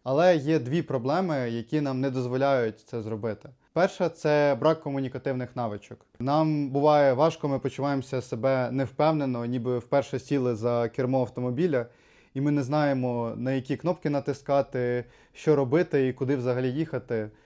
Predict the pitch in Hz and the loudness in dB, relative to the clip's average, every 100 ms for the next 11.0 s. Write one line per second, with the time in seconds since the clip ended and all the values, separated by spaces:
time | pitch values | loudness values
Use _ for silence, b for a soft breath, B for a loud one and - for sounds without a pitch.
0 | b b b - 156 139 120 131 131 113 | b b b -4 0 0 0 2 2 2
1 | 104 - - 117 - 113 156 220 202 175 | -2 -8 -18 -20 -10 0 4 4 4 0
2 | 147 131 147 165 160 160 156 151 - 170 | 0 -4 0 2 0 0 -4 -4 -4 -6
3 | 160 143 147 - 190 180 143 135 135 147 | -6 -4 -4 -2 -2 0 -2 -2 -2 -2
4 | 131 139 135 131 131 131 b b b 120 | -4 -4 -2 -2 -4 -8 b b b -10
5 | 117 143 - 180 180 139 147 143 143 156 | -4 -4 0 0 2 4 6 6 4 0
6 | 175 165 135 123 135 143 139 - _ _ | 0 2 0 2 2 2 0 -10 _ _
7 | _ _ _ _ _ 147 135 131 123 127 | _ _ _ _ _ -2 0 0 -2 0
8 | 156 175 135 135 135 135 143 131 127 120 | 0 0 -2 -4 -4 -6 -4 -4 -6 -6
9 | 131 135 127 120 - 123 117 135 165 135 | -4 -2 -4 -6 -8 -10 -6 -4 -4 -2
10 | 127 127 127 117 135 131 110 123 - | -4 -4 -6 -4 -4 -6 -6 -8 -8